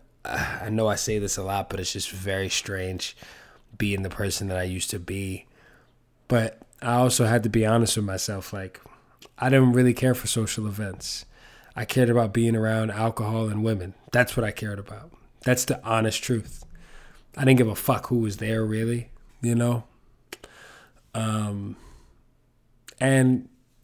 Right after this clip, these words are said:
having the clarity to realize, like, I don't have a desire to be in those places and in those rooms, but I'd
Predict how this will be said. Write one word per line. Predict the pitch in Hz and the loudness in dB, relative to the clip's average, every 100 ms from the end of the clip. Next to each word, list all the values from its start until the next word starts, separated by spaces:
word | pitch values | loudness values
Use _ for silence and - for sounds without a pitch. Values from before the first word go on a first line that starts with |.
| _ - | _ -10
having | - 143 143 | -4 0 2
the | 131 | 2
clarity | - - 120 131 123 117 | 0 -2 2 6 6 4
to | |
realize, | 110 113 120 113 110 117 | 2 2 4 4 2 -2
like, | 110 107 - _ _ _ - | -6 -8 -16 _ _ _ -10
I | 127 | -2
don't | 127 117 | 0 0
have | 107 120 113 107 - | 0 0 0 -4 -10
a | 117 | -6
desire | 113 104 107 113 110 | -4 -2 0 0 0
to | 104 104 98 - - - - - _ _ _ _ _ _ _ 123 110 | -2 -6 -8 -14 -20 -20 -20 -20 _ _ _ _ _ _ _ -6 4
be | 127 123 | 8 8
in | 120 | 8
those | 113 104 | 4 0
places | - 117 110 - 104 | -2 -2 0 -2 -4
and | 110 | -2
in | 110 107 | -2 -2
those | 104 98 | -2 -4
rooms, | 98 113 113 104 98 | -2 0 2 0 -4
but | 117 110 | -4 -4
I'd | 107 113 | -2 -4